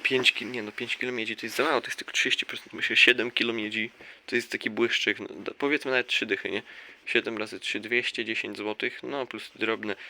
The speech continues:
dwieście pięćdziesiąt złotych. Dostałem tam, powiedzmy, dwieście, bo,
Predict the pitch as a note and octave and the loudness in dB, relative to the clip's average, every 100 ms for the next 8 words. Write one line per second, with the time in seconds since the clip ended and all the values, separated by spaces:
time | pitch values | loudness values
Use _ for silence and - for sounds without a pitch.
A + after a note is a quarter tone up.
0 | - - - A#2+ A#2 - - A2 G#2+ - | -16 -14 -6 2 2 2 -2 -4 -2 -2
1 | A2 G#2+ G#2 - C3+ - - - - - | -4 -8 -8 -6 -8 -10 -16 -20 -20 -14
2 | - A#2 - A#2 G2+ G#2 F#2 F2 - G#2+ | -8 -6 -2 0 0 -2 -8 -8 -4 -4
3 | G2 G#2 G2+ G#2 G#2 - - - A2+ | -4 -8 -4 0 0 0 -2 -4 -4